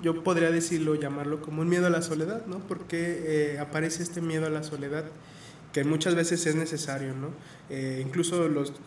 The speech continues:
los tiempos de ocio son muy necesarios para la creatividad, para saber qué es lo que va a hacer uno, para saber en dónde va a encaminar uno, eh, su día a día o su vida o hacia dónde quiere caminar,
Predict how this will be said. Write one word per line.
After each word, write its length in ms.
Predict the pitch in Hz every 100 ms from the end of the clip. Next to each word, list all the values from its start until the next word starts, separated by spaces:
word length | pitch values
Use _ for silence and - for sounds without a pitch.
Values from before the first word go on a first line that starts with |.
| -
los 260 | 143 135
tiempos 360 | 135 156 156 160
de 80 | 156
ocio 320 | 151 151 165
son 160 | 165 156
muy 180 | 170
necesarios 640 | 185 165 165 170 165 175 170
para 200 | 147 139
la 180 | 139
creatividad, 720 | 135 135 135 131 131 139 143 143 - - - -
para 220 | 151 143
saber 380 | 139 139 147 151
qué 100 | 160
es 80 | 156
lo 120 | 156
que 100 | 151
va 60 | 139
a 20 |
hacer 220 | 135 143
uno, 400 | 147 151 151 151 147 - - -
para 180 | 139
saber 240 | 135 156 180
en 120 | 185
dónde 380 | 180 185 185 180 - - 151 160
va 60 |
a 40 | 196
encaminar 460 | 196 202 185 180
uno, 360 | 185 190 190 185 165
eh, 300 | 135 135 135 - - - - - - - -
su 220 | - 156
día 180 | 156 156
a 20 |
día 420 | 160 185 175 160
o 60 | 151
su 160 | 139
vida 360 | 151 175 170 156
o 100 | 139
hacia 200 | 135 143
dónde 220 | 151 160
quiere 260 | 165 160 160
caminar, 420 | 147 151 160